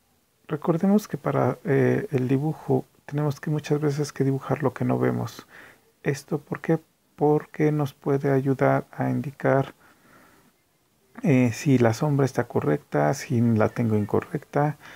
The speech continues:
si voy bien, si voy mal, ¿sale? Entonces es necesario siempre tener en cuenta los puntos que no vemos. Bueno,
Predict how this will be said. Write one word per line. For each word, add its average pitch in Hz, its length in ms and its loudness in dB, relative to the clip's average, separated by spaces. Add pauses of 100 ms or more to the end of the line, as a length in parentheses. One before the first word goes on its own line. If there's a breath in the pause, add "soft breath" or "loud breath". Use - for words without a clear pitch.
(280 loud breath)
si - 220 -6
voy 110 180 2
bien, 147 420 0
si 127 160 0
voy 127 200 -2
mal, 135 460 0 (440)
¿sale? 127 520 -2
Entonces 131 560 -4
es 151 320 -2
necesario 147 760 -2 (500 loud breath)
siempre 175 540 0
tener 143 540 0 (100)
en 151 140 -6
cuenta 139 500 0
los 127 200 -4
puntos 131 500 -2
que - 140 -2
no 123 300 0 (200)
vemos. - 680 -8 (1400 loud breath)
Bueno, - 300 -10